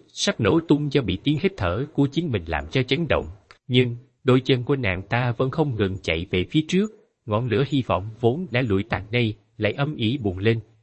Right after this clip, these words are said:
Dụ Phủ vẫn còn sáng đèn, thật tốt biết bao, chứng tỏ Dụ Vô Thương không giống như những người bình thường khác. Lo sợ ma tầm sẽ tìm đến, chắc hẳn hắn ta đang nằm trong một góc phòng, âm thầm suy nghĩ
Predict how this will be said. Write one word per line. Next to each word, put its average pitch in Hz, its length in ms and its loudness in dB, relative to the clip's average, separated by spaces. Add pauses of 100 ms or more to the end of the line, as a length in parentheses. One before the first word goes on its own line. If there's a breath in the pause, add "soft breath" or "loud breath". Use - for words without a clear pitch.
(140)
Dụ 113 200 4
Phủ 120 320 0
vẫn 120 140 0
còn 101 180 0
sáng 143 300 -4
đèn, 85 200 0 (480)
thật - 240 2
tốt 180 240 4
biết 185 180 2
bao, 123 400 0
chứng 180 200 0
tỏ 110 440 -2
Dụ 117 200 2
Vô 151 160 6
Thương 143 220 2
không 147 280 -2
giống 170 220 0
như 107 280 0
những 107 220 -2
người 90 200 0
bình 73 220 -2
thường 80 180 -2
khác. 165 260 -2 (420)
Lo 117 200 2
sợ 101 260 0
ma 110 340 -2
tầm 104 160 -2
sẽ 131 140 -4
tìm 101 280 -2
đến, 135 300 -2 (220)
chắc - 220 -2
hẳn 85 200 -4 (300)
hắn 165 200 -2
ta 131 160 0
đang 123 260 -2
nằm 90 140 -2 (160)
trong 127 180 -2
một 92 160 -4
góc 160 140 -2
phòng, 87 300 -2 (460 soft breath)
âm 165 220 0
thầm 113 160 -2
suy 143 220 2
nghĩ 117 300 0